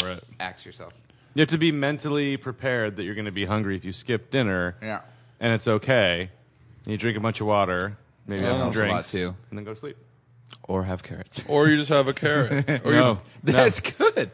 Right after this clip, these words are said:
Speaker 3: Well, usually what I do in that situation is I'll just have, like, a scoop of almond butter,
Speaker 1: Mm-hmm.
Speaker 3: and then back to bed I go.
Speaker 2: Or sometimes, like, uh, I'll s-,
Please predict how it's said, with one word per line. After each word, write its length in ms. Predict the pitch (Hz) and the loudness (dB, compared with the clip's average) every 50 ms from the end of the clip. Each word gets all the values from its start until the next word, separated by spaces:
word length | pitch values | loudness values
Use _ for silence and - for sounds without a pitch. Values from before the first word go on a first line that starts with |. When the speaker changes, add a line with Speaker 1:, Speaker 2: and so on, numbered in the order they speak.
| - | -4
Speaker 3:
Well, 140 | - 165 185 | 2 4 4
usually 320 | 190 214 247 262 311 320 | 4 4 4 2 4 4
what 100 | 285 220 | 6 6
I 120 | 196 190 190 | 8 8 8
do 140 | 180 180 180 | 8 6 6
in 60 | 175 165 | 4 2
that 120 | 160 151 | 0 0
situation 500 | - 165 151 - 160 151 151 - - 143 | 0 -2 0 0 2 0 0 0 -2 -4
is 140 | 139 139 131 | -4 0 4
I'll 140 | 139 139 135 | 4 4 4
just 280 | 127 135 127 - - | 2 0 -4 -4 -4
have, 220 | 135 143 139 131 120 | -2 0 0 2 2
like, 220 | 131 127 120 - | 2 0 2 0
a 60 | 123 117 | -4 -6
scoop 420 | - - - - 139 135 131 - | -6 -8 -6 -4 -2 -2 -2 0
of 180 | 127 123 117 - | -2 -2 -2 -2
almond 460 | - 123 127 127 123 127 123 123 120 | -2 0 0 0 0 0 -2 -2 0
butter, 480 | 107 117 117 113 113 113 113 120 123 123 - - _ - | 2 2 4 4 2 2 0 -2 -4 -10 -16 -20 _ -6
Speaker 1:
Mm-hmm. 180 | 113 113 143 175 - - - - _ _ _ _ - - | -4 -2 -2 -4 -6 -12 -20 -20 _ _ _ _ -16 -10
Speaker 3:
and 180 | - 123 120 | -8 -6 -2
then 280 | 120 120 117 113 113 104 - - | -2 -2 -2 -2 -4 -6 -8 -8
back 180 | - - - - | -8 -8 -4 0
to 100 | - - | 0 0
bed 160 | - 151 131 | 0 0 -2
I 140 | 127 123 123 | -4 -4 -4
go. 380 | 120 107 98 85 76 - 78 - - - | -4 -4 -4 -4 -6 -8 -10 -14 -14 -12
Speaker 2:
Or 80 | - 120 | -10 -10
sometimes, 340 | 117 - 156 160 156 156 143 | -8 -4 -2 0 0 0 2
like, 220 | 139 127 117 120 120 | 2 2 2 2 0
uh, 400 | 107 101 98 98 95 92 90 - - - _ - | 0 2 2 2 0 -2 -2 -6 -8 -12 _ -2
I'll 160 | 104 104 107 | -2 -2 -2
s-, 180 | 101 - - | -2 -6 -12